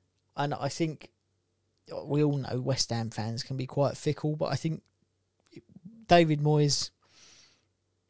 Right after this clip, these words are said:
is gonna feel the wrath of the fan base potentially in full force if he doesn't pull something out of his arse in the next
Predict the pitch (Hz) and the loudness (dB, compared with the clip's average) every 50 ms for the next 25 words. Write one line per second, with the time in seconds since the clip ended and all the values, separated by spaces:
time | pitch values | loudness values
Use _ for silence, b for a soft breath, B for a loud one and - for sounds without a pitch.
0 | _ _ _ _ _ _ _ - 147 143 135 135 - - 156 147 139 139 131 - | _ _ _ _ _ _ _ -2 0 0 0 0 2 2 4 4 4 4 2 0
1 | - - 165 151 147 143 139 135 139 147 147 135 - - - - - - _ _ | 2 2 2 2 2 2 0 0 0 2 2 0 0 -4 -10 -16 -18 -20 _ _
2 | _ _ _ _ _ - 147 143 127 - - - 147 143 139 139 131 - - 156 | _ _ _ _ _ 0 0 2 0 -2 -4 -2 -2 -2 -2 -2 -4 -2 0 2
3 | 156 151 139 139 131 131 135 135 - - - - - B B B B B B B | 2 2 2 2 2 2 2 2 0 -4 -10 -10 -10 B B B B B B B
4 | B B B B B B B _ _ _ _ _ _ _ _ _ _ _ _ _ | B B B B B B B _ _ _ _ _ _ _ _ _ _ _ _ _
5 | _ - _ _ _ _ _ _ _ _ _ _ _ _ _ _ _ _ _ _ | _ -20 _ _ _ _ _ _ _ _ _ _ _ _ _ _ _ _ _ _
6 | - - - - - 165 165 135 131 - 131 123 123 131 139 147 - _ _ _ | -2 0 2 4 4 4 2 2 -2 -4 -4 -4 -4 -6 -6 -8 -10 _ _ _
7 | _ _ _ _ _ _ - 151 143 135 - - 180 165 143 - - - 165 151 | _ _ _ _ _ _ -4 -2 -2 0 2 4 2 2 2 0 -2 0 2 2
8 | 143 135 - - - - - - - - b b b b b b b _ - 175 | 0 0 -4 -4 -6 -4 -6 -6 -10 -14 b b b b b b b _ -6 -6
9 | 127 - 160 151 143 160 147 135 127 143 135 - - 165 160 147 - - 143 139 | -4 -2 0 2 4 4 4 4 0 -6 -6 -2 -2 0 0 0 0 0 0 -2
10 | 131 - 147 151 131 98 135 135 147 156 143 123 123 135 - - - - - 147 | -2 0 0 0 0 0 0 0 2 2 2 2 0 -2 -4 -6 -10 -8 -4 -2
11 | 147 147 147 156 151 - - - - - - - | 0 0 2 0 0 -2 -4 -8 -8 -8 -8 -10